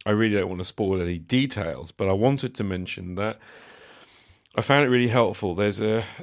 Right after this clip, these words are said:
a little section entitled Building a Campaign Hook, which is kind of get a simple, simple sentence. What is your campaign fundamentally about?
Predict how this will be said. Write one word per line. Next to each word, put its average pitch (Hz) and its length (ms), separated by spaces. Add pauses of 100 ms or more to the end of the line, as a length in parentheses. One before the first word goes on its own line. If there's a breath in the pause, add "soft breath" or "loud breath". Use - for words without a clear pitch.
a 123 40
little 143 240
section 147 360
entitled 117 520
Building 107 320
a 110 80
Campaign 107 540
Hook, - 360
which - 280
is 98 100
kind 101 220
of 92 120
get 104 140
a 98 80
simple, 127 400
simple 135 380
sentence. 110 640
What 110 160
is 110 180
your 98 160
campaign 92 480
fundamentally 90 640
about? 82 340